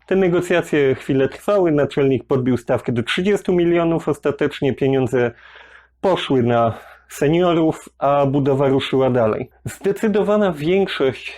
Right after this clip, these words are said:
centrów handlowych budowanych w Rosji przez ikea spotykała się z podobnymi problemami.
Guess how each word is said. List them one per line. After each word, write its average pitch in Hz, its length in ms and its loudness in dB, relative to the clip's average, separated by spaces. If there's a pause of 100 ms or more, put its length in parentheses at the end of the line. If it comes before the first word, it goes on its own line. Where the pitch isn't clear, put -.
(140)
centrów 160 380 -2
handlowych 143 440 0
budowanych 143 560 0
w 135 40 -8
Rosji 147 380 0
przez - 600 -2
ikea 147 480 0
spotykała 139 680 -2
się - 120 -4
z - 60 -8
podobnymi 131 520 0
problemami. 135 680 0